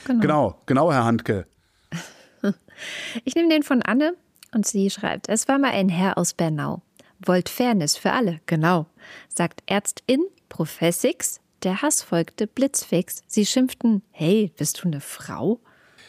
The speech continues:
Speaker 2: Das Professix, das hat sich überhaupt nicht durchgesetzt, ne? Das sehe ich praktisch gar nicht.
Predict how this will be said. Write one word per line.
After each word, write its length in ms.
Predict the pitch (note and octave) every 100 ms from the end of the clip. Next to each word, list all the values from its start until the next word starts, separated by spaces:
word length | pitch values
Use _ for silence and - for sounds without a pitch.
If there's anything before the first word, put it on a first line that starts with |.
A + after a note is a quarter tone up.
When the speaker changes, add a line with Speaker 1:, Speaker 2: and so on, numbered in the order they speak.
| - - - -
Speaker 2:
Das 260 | B2 - - -
Professix, 600 | A2+ - B2 - A3+ -
das 200 | - A3
hat 100 | G#3+
sich 240 | G3+ -
überhaupt 460 | - F3+ F3+ - A2+
nicht 200 | - -
durchgesetzt, 600 | G2 - F#2+ F#2 - B2
ne? 60 |
Das 200 | D#3+ -
sehe 100 | D#3+
ich 140 | F3+ -
praktisch 400 | D#3 - C#3+ -
gar 240 | D3 D#3
nicht. 340 | A2 F#2 -